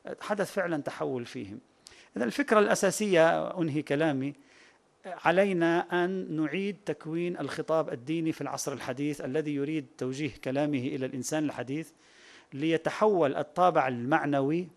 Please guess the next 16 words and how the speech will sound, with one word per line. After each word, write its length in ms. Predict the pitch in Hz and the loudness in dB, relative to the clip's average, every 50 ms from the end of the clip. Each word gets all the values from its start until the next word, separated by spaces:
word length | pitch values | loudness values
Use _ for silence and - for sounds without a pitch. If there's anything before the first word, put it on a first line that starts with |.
| _ _ _ - _ _ _ _ - | _ _ _ -20 _ _ _ _ -16
الطابع 400 | - _ - 156 156 147 139 123 | -4 _ 2 2 4 2 0 -2
الأخلاقي، 800 | 135 - 139 - - 143 160 160 160 - - 151 151 165 160 156 - _ _ _ _ - | -2 -4 -6 -6 -2 2 4 4 4 2 0 -2 -2 -2 -4 -8 -12 _ _ _ _ -20
الطابع 460 | - - 147 147 151 160 139 127 131 | -2 2 4 4 4 4 2 0 0
الروحي، 640 | 127 131 135 147 156 156 - - 151 147 160 175 165 - _ _ _ _ _ _ _ - | -2 0 0 2 2 0 0 0 -2 -2 -2 -4 -8 -10 _ _ _ _ _ _ _ -12
الطابع 500 | - - - 156 160 147 139 135 113 - - - - - - _ _ _ - | -4 2 4 4 6 6 4 0 0 -2 -6 -16 -20 -20 -20 _ _ _ -10
الإرادي 760 | 131 120 - - 185 160 151 160 170 185 190 - 147 139 131 | -10 -8 -2 2 2 4 6 6 6 6 6 4 2 0 0
من 160 | 127 131 131 | 0 0 2
داخل 320 | 127 143 156 151 - 143 131 | 2 2 2 2 0 -2 -4
الإنسان 440 | 135 131 147 127 - - 151 147 - | -4 -4 -4 -6 -4 -4 -4 -4 -4
إلى 200 | 147 127 131 - | -4 -4 -2 -2
أصل 300 | - 160 - - 151 131 | -2 -2 0 -2 -4 -4
فيه، 280 | 120 - - 165 190 196 - _ - - - - - _ | -6 -4 -4 -4 -4 -4 -6 _ -20 -20 -20 -20 -8 _
ولتتحول 680 | 135 135 139 147 - - - - 240 240 214 185 165 165 | -6 -6 -6 -6 -8 -2 2 4 6 6 6 6 4 2
سائر 360 | - - 202 208 - - 170 | -2 0 0 2 2 2 0
الأشياء 680 | 170 185 - - - - 151 156 180 190 208 - - - _ _ _ _ 143 | 0 -2 -4 -6 -4 -2 0 0 0 0 -2 -4 -8 -18 _ _ _ _ -2
إلى 420 | 156 165 165 165 175 190 190 185 | 0 2 2 2 2 0 -4 -6